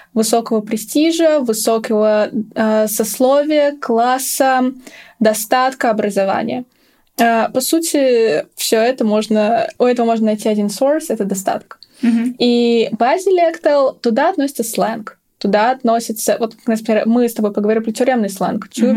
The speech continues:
Speaker 2: Мгм.
Speaker 1: и тому подобное. Туда относится молодежный сленг,
Speaker 2: Мгм.
Speaker 1: хайп.
Speaker 2: Мгм.
Speaker 1: Туда относится сленг, используемый в рабочих, а, группах. Например, на данный момент моя работа связана с, эм, I T.
Speaker 2: Мгм.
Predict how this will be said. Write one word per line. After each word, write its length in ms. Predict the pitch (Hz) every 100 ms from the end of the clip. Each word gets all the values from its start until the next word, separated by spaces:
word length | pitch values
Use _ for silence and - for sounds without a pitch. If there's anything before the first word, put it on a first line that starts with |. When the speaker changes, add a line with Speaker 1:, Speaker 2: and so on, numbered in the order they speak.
| 226
Speaker 2:
Мгм. 0 |
Speaker 1:
и 100 | 220
тому 200 | 190 190
подобное. 460 | 196 196 214 208
Туда 280 | 214 214 254
относится 600 | 285 277 277 - 277 262
молодежный 540 | 233 233 233 233 226 202
сленг, 380 | 190 185 214 220
Speaker 2:
Мгм. 160 | 226
Speaker 1:
хайп. 340 | 208 180 202 - _ -
Speaker 2:
Мгм. 280 | 214 208 202
Speaker 1:
Туда 160 | 214 254
относится 640 | 294 311 311 - 302 - -
сленг, 640 | - - 226 247 277 277 -
используемый 580 | 214 214 233 240 240 233
в 60 | 208
рабочих, 680 | 196 202 202 - 208 - -
а, 160 | 208
группах. 520 | 196 208 220 - 185 - - - -
Например, 380 | 220 226 233
на 80 | 220
данный 240 | 214 220 214
момент 400 | 202 208 208 208
моя 140 | 202
работа 260 | 202 208 208
связана 480 | 208 202 202 202
с, 220 | 196 - 208
эм, 500 | 196 196 196 196 - _ _ _ _ - -
I 160 | 220
T. 220 | - 269 403 - _ _ _ -
Speaker 2:
Мгм. 760 | 202 214 208 202 202 208 214